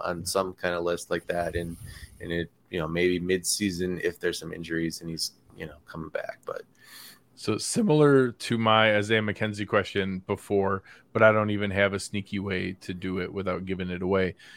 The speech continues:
Speaker 2: Besides Tremaine Edmonds and Matt Milano, who had the most tackles on the Bills last year?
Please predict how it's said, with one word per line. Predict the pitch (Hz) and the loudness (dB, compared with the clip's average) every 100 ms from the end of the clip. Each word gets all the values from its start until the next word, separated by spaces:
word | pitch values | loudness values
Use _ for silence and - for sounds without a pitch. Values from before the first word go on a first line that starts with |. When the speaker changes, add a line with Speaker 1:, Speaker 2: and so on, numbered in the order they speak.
| - | -4
Speaker 2:
Besides | - 113 135 139 | 2 8 10 8
Tremaine | - 131 127 123 | 4 2 4 6
Edmonds | 120 117 104 | 4 2 0
and | 110 | 0
Matt | 113 | 0
Milano, | 107 113 113 101 | 2 2 2 0
who | 95 117 | 4 4
had | 110 | 4
the | |
most | 110 107 | -2 0
tackles | 131 123 104 | 0 2 0
on | 104 | -2
the | 104 | -4
Bills | 135 120 | -4 -4
last | 101 - | -8 -12
year? | - | -18